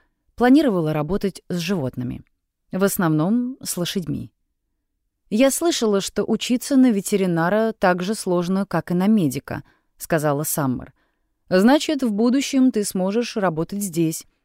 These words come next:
в Розе, на конюшне, полной лошадей». «Да, если только её не закроют как место убийства», добавила Джемма.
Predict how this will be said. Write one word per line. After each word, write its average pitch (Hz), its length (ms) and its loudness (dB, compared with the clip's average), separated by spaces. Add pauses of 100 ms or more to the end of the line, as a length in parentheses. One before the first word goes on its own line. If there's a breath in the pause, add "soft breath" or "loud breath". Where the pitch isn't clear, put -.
(180)
в 160 140 -4
Розе, 143 420 0 (300)
на 277 100 2
конюшне, 160 600 2 (360)
полной 190 380 2
лошадей». 135 600 -6 (680)
«Да, 185 440 2 (180)
если 185 380 2
только 190 340 0
её 180 340 2
не 165 140 2
закроют 165 580 0
как - 220 -6
место 151 320 -2
убийства», 196 640 -2 (340)
добавила 143 500 2
Джемма. 131 480 -2